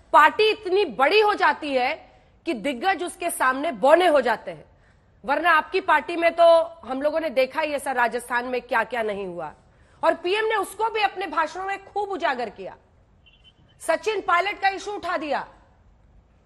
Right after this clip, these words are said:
जनता ने वो सब सुना, समझा और बीजेपी को देख रही है, जहां पर पार्टी, पार्टी अगले चुनाव में क्या कर सकती है, पार्टी को क्या हासिल हो सकता है, पार्टी नेतृत्व क्या सोच रहा है,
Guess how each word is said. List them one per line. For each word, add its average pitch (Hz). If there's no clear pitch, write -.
जनता 302
ने 392
वो 381
सब 381
सुना, 320
समझा 285
और 302
बीजेपी 330
को 381
देख 349
रही 320
है, 302
जहां 269
पर 311
पार्टी, 294
पार्टी 302
अगले 339
चुनाव 330
में 403
क्या 370
कर 359
सकती 349
है, 359
पार्टी 339
को 440
क्या 415
हासिल 339
हो 330
सकता 320
है, 339
पार्टी 330
नेतृत्व 311
क्या 330
सोच 311
रहा 311
है, 339